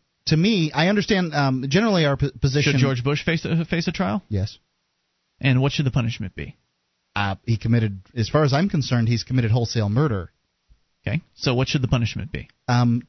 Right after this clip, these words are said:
Speaker 1: for me, I think that murder, um, if, if, you know, if, if convicted of murder,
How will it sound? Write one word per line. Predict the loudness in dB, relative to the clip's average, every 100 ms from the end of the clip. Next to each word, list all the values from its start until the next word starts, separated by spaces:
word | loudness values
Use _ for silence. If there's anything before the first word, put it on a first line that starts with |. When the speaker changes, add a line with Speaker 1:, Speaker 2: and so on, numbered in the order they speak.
| 0
Speaker 1:
for | 2
me, | 4 2
I | 2
think | 0 -2 -2
that | 0
murder, | 0 0 -2
um, | -2 -2 0
if, | -4 -4 -6
if, | -2 -2 -4
you | -2 0
know, | 2
if, | -2 -2
if | -2 2
convicted | 2 2 0
of | 0
murder, | 2 2